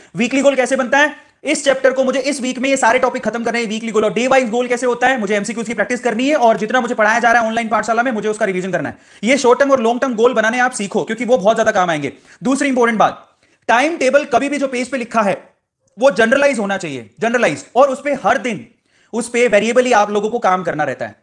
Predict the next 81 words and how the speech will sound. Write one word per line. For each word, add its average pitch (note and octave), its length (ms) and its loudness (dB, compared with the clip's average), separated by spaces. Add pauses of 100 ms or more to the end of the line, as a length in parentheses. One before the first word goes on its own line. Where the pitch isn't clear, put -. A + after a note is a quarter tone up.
(360)
अब A#3 120 2
आपको B3 300 2
समझाता G3+ 400 -2
हूं B3 60 -4
मैं C4 80 -2
शॉर्ट G#3+ 240 -4
टर्म A#3+ 100 -2
और A#3 80 -4
लॉन्ग A3 200 0
टर्म A#3+ 120 -2
गोल G#3+ 160 4
का A#3+ 80 0
फायदा G#3 280 2
क्या G3 100 4
होता E3+ 160 2
है, E3+ 40 2
तो A3 80 2
आप G3+ 120 2
लोग A3 120 -2
ध्यान F#3+ 140 0
से A3+ 80 -4
सुनिएगा। E3 360 -2 (460)
जब B3+ 180 2
भी D#4+ 120 2
आप D#4 200 4
टाइम C4+ 200 -2
टेबल C4 220 -2
बनाते F#3+ 260 -2
हैं, C3+ 120 -8
देखो G#3 180 -2
उसमें B3+ 200 -2
से C#4 60 0
बहुत G#3+ 240 2
सारे C4+ 120 4
ऐसे C4 140 0
बच्चे B3+ 200 -2
होंगे, A#3+ 180 0
अभी A3+ 180 0
देखो B3 160 0
नौ A3 180 0
सौ C4 120 -2
के C4 80 -2
करीब A#3 200 -2
बच्चे A3 220 -2
देख G3+ 140 0
रहे A3 80 0
हैं, G3 60 -4
बहुत F#3 160 0
सारे A#3+ 140 2
ऐसे A#3 120 -2
बच्चे G#3 260 -2
होंगे F3+ 280 0 (280)
जो G#3+ 120 0
स्कूल A#3+ 200 -2
जाते A#3+ 200 2
होंगे, A3+ 280 -4 (420)
जो G#3 60 -2
मुझे G#3+ 160 0
अभी A3+ 100 -2
सुन G#3+ 140 -4
रहे G#3+ 100 2
हैं, G3+ 80 -2
बहुत A3 140 2
सारे B3+ 120 4
ऐसे A#3+ 120 -2
बच्चे A#3+ 160 -4
होंगे A#3 180 -2
जो B3+ 80 0
रिपीटर A#3+ 400 0
होंगे, B3 180 0
जो A3 140 0
अगले A3 140 -2
साल A#3+ 140 2
पेपर A3+ 220 -2
देने A#3 160 -2
वाले A3+ 140 2
हैं A#3+ 40 -2
लेकिन A#3 160 -4
स्कूल A#3 200 -6
नहीं F#3+ 120 -2
जाते। B2 240 -4